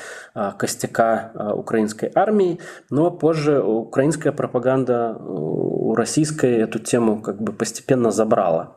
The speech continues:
э, говоря о том, что наоборот, там, э, В С У перемалывают российскую армию, а, и, э, шла речь о каких-то ф-, таких фантастических соотношениях, э, но правды мы не узнаем, конечно, можем только констатировать, что перемалывание там с двух сторон,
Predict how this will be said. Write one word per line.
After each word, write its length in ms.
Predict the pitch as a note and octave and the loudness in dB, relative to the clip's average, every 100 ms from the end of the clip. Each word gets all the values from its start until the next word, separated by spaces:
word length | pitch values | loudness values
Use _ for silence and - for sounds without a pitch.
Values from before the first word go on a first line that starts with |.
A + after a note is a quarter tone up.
| - | -14
э, 220 | G2+ G2+ | -8 -4
говоря 340 | G#2 G#2+ B2 | 0 2 2
о 40 | B2+ | 2
том, 220 | - C3 | 2 0
что 240 | B2+ - | 0 -2
наоборот, 560 | G#2 G#2 G#2+ G#2+ - - | 0 2 2 0 -2 -8
там, 240 | - F#2+ F2+ | -6 -6 -6
э, 400 | - - - E2 | -8 -8 -6 -4
В 80 | A2 | -2
С 100 | - | 0
У 100 | A#2+ - | 0 0
перемалывают 640 | G#2 G#2 F#2+ F2 F#2 F#2 | -2 2 2 2 -2 -4
российскую 500 | - - G#2+ - C3 | -8 -8 -10 -2 0
армию, 400 | A#3 G#3+ E3+ D3+ - - - - - - | 2 2 2 0 -6 -12 -12 -14 -18 -4
а, 280 | A2 G#2+ G#2+ C#3 | 0 2 2 2
и, 300 | C3+ C3+ C#3 | 2 2 2
э, 200 | A#2 A#2 | 2 0
шла 280 | A2 B2+ B2 | 2 2 4
речь 240 | B2 A#2+ | 2 0
о 40 | A2+ | -6
каких-то 380 | - G#2+ - | -6 -10 -8
ф-, 120 | G#2+ - | -10 -8
таких 280 | - - A2+ | -14 -12 -6
фантастических 760 | - G#2+ A#2+ - - - - - | -4 -4 -4 -6 -6 -6 -10 -8
соотношениях, 1040 | G2 - A2+ - F#3 G#3 F3 D3+ - - | -10 -4 -4 0 0 2 0 -2 -8 -14
э, 300 | F#3 A2 G#2 G2 | -14 -10 -8 -6
но 580 | A2+ B2 B2 F2+ F#2+ | 0 2 2 0 -6
правды 420 | F#2 - A#2+ A2 G2+ | -2 0 2 2 2
мы 220 | G#2 G2+ | 2 2
не 200 | G2 G2+ | 0 -2
узнаем, 400 | A2 B2 A3 A#3 | 0 2 2 0
конечно, 440 | G3 D3+ C#3+ - | 0 0 -2 -4
можем 280 | A2+ A#2+ B2 | -4 -2 -2
только 200 | A#2 A2 | -2 -6
констатировать, 720 | A2 G#2+ - G#2+ D3+ D3+ A2+ | -4 -4 -6 -4 0 2 0
что 240 | - - | -2 -4
перемалывание 720 | A2+ - G#2+ A2+ C3 A2 G#2+ G#2 | -4 -2 2 4 4 2 0 -2
там 200 | G#2+ G2+ | -4 -8
с 40 | |
двух 200 | G#2 A2+ | -8 -8
сторон, 460 | - G#2 A2+ B2 | -6 -2 2 0